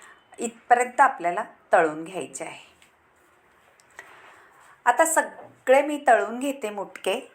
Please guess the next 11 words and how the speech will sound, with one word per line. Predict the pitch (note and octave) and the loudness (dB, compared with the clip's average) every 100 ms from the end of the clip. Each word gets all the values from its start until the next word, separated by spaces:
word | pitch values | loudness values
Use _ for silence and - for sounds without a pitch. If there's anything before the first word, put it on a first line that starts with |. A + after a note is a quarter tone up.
| _ | _
व्यवस्थित. | F#3+ F#3 E3+ E3+ - C#4+ - _ _ _ _ _ _ _ _ _ _ _ _ _ _ _ _ _ _ _ - _ _ - | 2 2 2 -4 -6 -8 -8 _ _ _ _ _ _ _ _ _ _ _ _ _ _ _ _ _ _ _ -20 _ _ 0
लाडू | A3+ B3 A#3+ | 4 4 4
म्हटला | C#4+ C#4 C4+ A#3 | -4 -8 0 2
का | A3+ A#3+ G#3+ - _ _ _ _ F3+ | 4 2 0 -6 _ _ _ _ 0
डोळ्यासमोर | A3 G3+ G#3+ A3+ G#3 F#3 - _ _ | 4 4 4 2 0 -2 -4 _ _
बेसनाचा | F#3+ - - F#3+ F#3+ G3 | -2 -2 -2 -2 0 2
लाडू, | F#3 E3+ F3 F3 | 2 0 -4 2
रव्याचा | F3 E3 E3 F3+ | 4 4 0 -2
लाडू, | F3 D#3 D#3 D#3 D#3+ _ _ _ _ _ _ _ _ _ _ _ _ _ _ _ _ _ _ _ _ | 0 -2 -4 -12 -18 _ _ _ _ _ _ _ _ _ _ _ _ _ _ _ _ _ _ _ _
बुंदीचा | G3 A3 F#3+ G3 G3 A3 | -4 -4 -4 -6 0 2
लाडू, | G3+ F#3 D#3 | 4 2 0